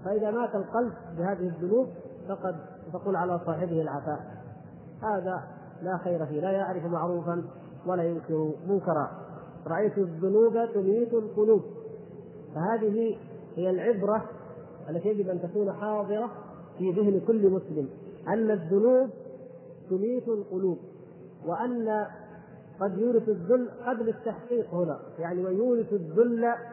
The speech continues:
إدمانها. إدمان الذنوب يسبب موتا في القلب وذلا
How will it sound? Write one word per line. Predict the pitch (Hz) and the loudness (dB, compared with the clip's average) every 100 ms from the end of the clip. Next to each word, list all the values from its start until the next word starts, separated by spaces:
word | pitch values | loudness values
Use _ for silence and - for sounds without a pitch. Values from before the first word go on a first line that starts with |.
| - | -4
إدمانها. | 180 170 180 180 180 160 120 - - - - 165 | -4 -2 0 0 0 -2 -6 -12 -16 -16 -12 -6
إدمان | 175 190 240 247 | -2 0 2 4
الذنوب | 214 175 202 233 269 277 - - - - - - - 151 | 2 2 4 6 6 2 -8 -14 -16 -18 -18 -18 -16 -14
يسبب | 160 240 202 190 185 175 - - - - - | -4 -4 -2 -2 -2 -2 -6 -16 -20 -20 -4
موتا | 185 254 220 208 196 170 | 2 4 2 -2 -6 -4
في | 202 | -4
القلب | 196 233 262 208 - - - - - - 156 | -2 0 0 -2 -10 -18 -18 -20 -20 -10 -2
وذلا | 180 185 254 226 208 175 | 2 4 4 4 2 0